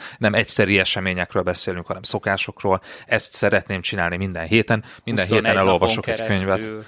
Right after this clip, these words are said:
Speaker 2: és a
Speaker 1: Így van.
Speaker 2: többi.
Speaker 1: <laughs> Így van. Minden héten elolvasok egy könyvet, eh, és a többi, vagy hát rossz szokásokról való lemondásról is. A probléma viszont az, hogy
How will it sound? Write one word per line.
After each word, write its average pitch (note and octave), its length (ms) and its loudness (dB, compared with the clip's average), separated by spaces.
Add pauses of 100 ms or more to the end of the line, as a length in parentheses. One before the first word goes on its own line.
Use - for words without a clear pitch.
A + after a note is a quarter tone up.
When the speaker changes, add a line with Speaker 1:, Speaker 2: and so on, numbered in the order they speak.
Speaker 2:
és G#2 160 -8
a - 20 -2
Speaker 1:
Így G#2 180 4
van. G2 200 4
Speaker 2:
többi. A2 280 -4 (120)
Speaker 1:
<laughs> A#2 160 0
Így G#2 80 0
van. G2+ 140 2
Minden A2 240 4
héten G#2+ 220 4
elolvasok G2 460 2
egy - 120 -20
könyvet, G2 540 0
eh, F#2+ 220 -10
és F#2 200 -2
a F#2 60 -2
többi, G#2+ 240 0
vagy G#2 260 2 (400)
hát - 320 -18
rossz G2+ 200 -2
szokásokról - 540 -4
való F2+ 200 -2
lemondásról F2+ 680 0
is. - 220 2 (200)
A - 120 -8
probléma C#3+ 440 2
viszont G2+ 360 0
az, C#3+ 440 -2
hogy - 480 -8